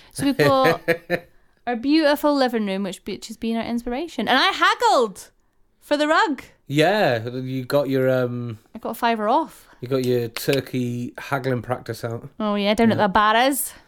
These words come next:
Speaker 2: <laughs>
Speaker 1: I had a lovely time. Lovely time.
Speaker 2: Yeah, it's been amazing. And just, we've made some little, like, finishing touches as well. Like, you got your little mustardy flower pot, which we're gonna put a house plant in.
Speaker 1: Mm-hmm.
Speaker 2: And you got your candle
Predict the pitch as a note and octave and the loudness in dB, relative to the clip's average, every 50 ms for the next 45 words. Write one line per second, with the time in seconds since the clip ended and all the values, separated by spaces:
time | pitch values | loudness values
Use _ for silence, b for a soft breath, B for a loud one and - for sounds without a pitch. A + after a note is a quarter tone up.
0 | _ _ _ _ _ _ _ _ - C#3+ - - _ - C3+ - - _ B2+ B2+ | _ _ _ _ _ _ _ _ -6 -6 -6 -6 _ -8 -8 -8 -8 _ -14 -12
1 | G#3+ G#3 G3+ G3 F#3+ G3 G3 G3 F#3 F#3 F#3 F3 - - - - F3+ F3 - _ | -10 -8 -6 -6 -6 -4 -4 -6 -8 -8 -12 -12 -12 -12 -12 -12 -12 -14 -16 _
2 | _ _ _ _ - - - A#3+ B3 G#3 - G#3 G3 G3 - F3+ F#3 F3+ F3 D#3 | _ _ _ _ -12 -2 -2 0 0 0 -4 -8 -8 -8 -8 -10 -10 -10 -12 -14
3 | - b b b b b b b - C3 C3 C3 C3 C3 C3 C#3 C#3 - G#3 F#3+ | -18 b b b b b b b -4 -2 -2 0 0 -2 -2 -4 -2 0 2 4
4 | F3 E3 E3+ F3+ F#3 G3 F#3+ F#3 D#3 D#3 D#3+ D#3 D#3 D#3+ D#3 D#3 D#3 F3+ G#3 - | 4 4 4 4 2 0 -2 0 0 0 0 0 0 -2 -4 -6 -4 -4 -4 -6
5 | - - b b b b b b b b b - F#3 F3+ E3+ D#3+ E3+ F#3+ G3 F#3 | -6 -14 b b b b b b b b b 0 0 0 0 0 2 2 2 2
6 | F#3 - F3+ D#3 D3+ D#3 D3 D3+ D3 C#3+ C#3 C3+ C3 C3 C3 C3+ B2+ B2+ A#2+ A2+ | 2 0 0 0 0 2 2 0 0 0 0 0 -2 -2 -2 0 0 0 -2 -4
7 | - - C3 C3 A#2+ - - A#2+ - - C#3 B2 - - B2 A#2+ B2+ B2+ C3 B2+ | -6 -4 -4 -4 -4 -6 -10 -12 -6 -6 -6 -6 -4 -6 -4 -2 0 2 2 4
8 | B2 C3 C3 G#2+ C3 B2+ A#2+ C3+ C3+ C3 C3+ B2+ C3+ B2 B2+ B2+ B2 B2 A#2 A2+ | 4 2 0 -2 -4 -6 -4 -4 -4 -2 -2 -2 -2 -2 -2 -2 -2 -2 -4 -6
9 | - b b b b b b b b b C3+ C#3 B2+ - - C#3+ C3 B2+ A#2+ - | -12 b b b b b b b b b 0 0 0 0 -2 -4 -2 -2 -4 -2
10 | - D3 C#3 C#3+ C#3+ C#3+ C#3 - D3 D3+ D3 C3+ C#3+ C#3 C3 - C3+ B2 B2 A#2+ | 0 2 4 4 4 2 0 2 0 0 0 0 -4 -6 -6 -8 -6 -6 -6 -4
11 | - C#3 B2+ A2+ B2+ C3 A#2+ - - - B2+ A#2+ B2+ B2 B2 A#2+ A#2+ A#2+ A#2+ A#2+ | -4 -6 -6 -4 -4 -6 -6 -6 -6 -4 -4 -2 -2 -4 -6 -6 -6 -6 -6 -6
12 | A2+ G#3 G3 F3+ F3+ F#3+ F#3 F3+ F3 F3 F3 F3+ - B2 B2+ A#2 A#2+ C3 B2+ B2+ | -6 -6 -6 -6 -6 -6 -6 -6 -6 -8 -6 -2 0 0 0 0 0 0 0 -2
13 | - - - D#3 D3 D3 D3 C#3+ C#3 C3+ C#3 C3+ C#3 C3+ C3 C3 C3+ C3 C3 B2 | -6 -4 -2 0 0 2 2 0 0 0 2 2 4 4 4 4 2 0 -2 -4